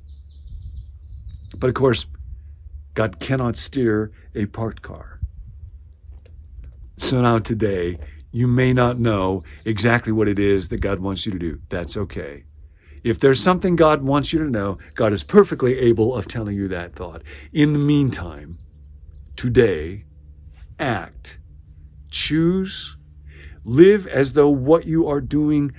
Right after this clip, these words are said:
matters. When I was with these pastors, part of me felt, uh, uh, uh, at times sorrow or even self-pity around, "Man, I kinda miss being able to dream about the church."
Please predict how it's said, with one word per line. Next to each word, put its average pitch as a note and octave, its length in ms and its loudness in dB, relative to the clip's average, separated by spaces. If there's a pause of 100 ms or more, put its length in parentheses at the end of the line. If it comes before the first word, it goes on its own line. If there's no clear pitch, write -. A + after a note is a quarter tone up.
(160)
matters. G#2 580 2
When A#2 100 -2
I A#2+ 60 2
was A#2 180 2
with C3+ 140 -2
these C#3+ 160 -2
pastors, C3 480 -4
part C3 220 -2
of C3 40 0
me B2+ 80 0
felt, B2 300 0 (500)
uh, A2 60 -8 (320)
uh, - 40 -10
uh, G2+ 560 -8 (120)
at A#2 160 -4
times B2+ 500 0
sorrow C3+ 480 4
or B2 200 4
even B2 240 0
self-pity B2+ 640 -2
around, A2+ 260 -2
"Man, A2+ 180 0
I G#2+ 80 0
kinda A2 220 -4
miss A2+ 260 0 (280)
being A2+ 160 2
able A2+ 180 2
to - 120 -12
dream A2+ 220 0
about A2+ 260 0
the - 60 -8
church." B2 520 -4